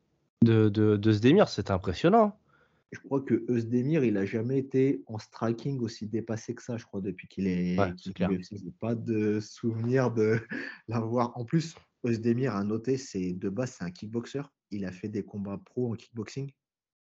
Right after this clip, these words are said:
Speaker 2: Euh, non, non, là, clairement, il a, il avait l'impression qu'il y avait deux ou trois classes d'écart, euh, sur ce combat. Et
Speaker 1: Mm, mm. Et
Speaker 2: Ankalaev,
Speaker 1: pourtant,
Speaker 2: il
Speaker 1: il... a connecté premier round, hein. Je sais pas si vous vous souvenez, mais il y a un direct du bras arrière qui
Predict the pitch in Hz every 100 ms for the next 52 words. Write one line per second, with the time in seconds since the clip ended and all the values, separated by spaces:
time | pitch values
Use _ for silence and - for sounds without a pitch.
0 | _ _ _ - 107 95 95 95 95 135
1 | 120 101 110 113 - 107 98 110 113 95
2 | 87 78 - - - - _ _ _ 87
3 | 90 110 110 120 143 135 117 107 107 110
4 | 113 131 123 120 117 113 117 104 107 104
5 | 95 90 95 90 - - - 92 90 -
6 | _ _ _ _ _ _ 104 95 123 95
7 | 113 - 123 143 123 214 160 127 143 139
8 | - 175 156 143 156 175 120 - 131 156
9 | - 139 135 - 151 185 135 113 113 110
10 | 143 156 110 107 120 131 165 -